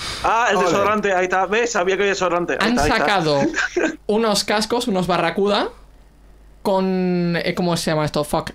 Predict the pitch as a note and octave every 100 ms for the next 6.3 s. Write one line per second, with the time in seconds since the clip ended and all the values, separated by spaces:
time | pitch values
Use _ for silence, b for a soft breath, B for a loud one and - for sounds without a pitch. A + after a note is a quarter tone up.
0 | - F3 F3 F3+ F#3+ F#3+ F3+ G3+ G3+ G#3+
1 | G3+ G#3 F#3+ F3 F3 F#3+ G3 F#3 F3+ G3
2 | G3 E4 - - b b b - G3+ A3+
3 | G3+ - - A#3+ F#3 G3+ B3+ F#3+ F#3 G#3
4 | G#3 G#3+ G#3 A3+ - F#3+ F#3+ F3+ G3 F#3+
5 | G#3 G3+ F3 E3+ E3+ F#3+ G3+ F3+ G#3 G3+
6 | A3+ -